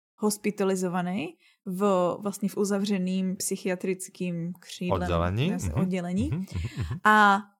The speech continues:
Speaker 1: a ten tatínek jediný, co vlastně mu jakože zbyde, <laughs> je
Speaker 2: Áno.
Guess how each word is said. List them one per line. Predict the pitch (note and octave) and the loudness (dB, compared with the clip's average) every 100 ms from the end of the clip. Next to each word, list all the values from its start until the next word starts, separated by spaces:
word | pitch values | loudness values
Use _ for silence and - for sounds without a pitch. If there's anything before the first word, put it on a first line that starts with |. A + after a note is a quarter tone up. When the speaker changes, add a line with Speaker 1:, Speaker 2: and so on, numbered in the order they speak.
| _ | _
Speaker 1:
a | G#3+ | -2
ten | G#3+ A#3 | 2 4
tatínek | A3 A3 B3+ B3 A#3+ | 4 4 4 4 4
jediný, | G#3+ A#3+ A#3+ A#3 | 2 4 4 2
co | B3 | 0
vlastně | A3 A3 - A#3 | 0 0 0 2
mu | A3+ A3+ A3+ - G#3+ | 4 4 2 -2 -4
jakože | A3 G#3+ A3 | 0 2 2
zbyde, | G3 F#3+ F#3+ A3+ C#4+ | 2 2 4 2 0
<laughs> | D4 - D4+ D4 - - - | -6 0 2 0 -8 -14 -2
je | G3+ G#3 G#3 | 4 6 6
Speaker 2:
Áno. | D3 F2+ F3+ | 4 2 0